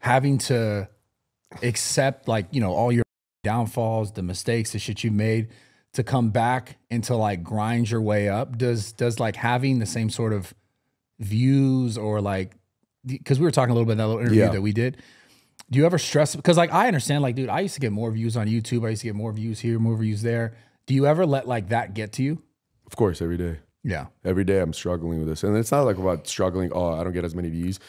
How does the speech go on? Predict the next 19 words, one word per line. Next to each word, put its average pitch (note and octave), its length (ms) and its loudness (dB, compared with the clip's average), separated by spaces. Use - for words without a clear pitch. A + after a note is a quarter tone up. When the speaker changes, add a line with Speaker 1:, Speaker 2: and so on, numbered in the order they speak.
Speaker 2:
because F2+ 280 -2
my F#2 100 2
last F#2 300 0
three F#2+ 140 -4
streams, F#2 420 -2
I E2 40 -2
probably F2 260 -4
went E2+ 180 -6
more E2+ 300 -4
viral D#2+ 300 -2
than D#2+ 120 -6
I D#2 80 -6
ever D#2+ 160 -6
did D#2 160 -4
on D2+ 120 -4
YouTube. F#2+ 420 -4
Speaker 1:
Yeah. G2 100 0
Speaker 2:
Even F#2 140 2
though, F2+ 160 2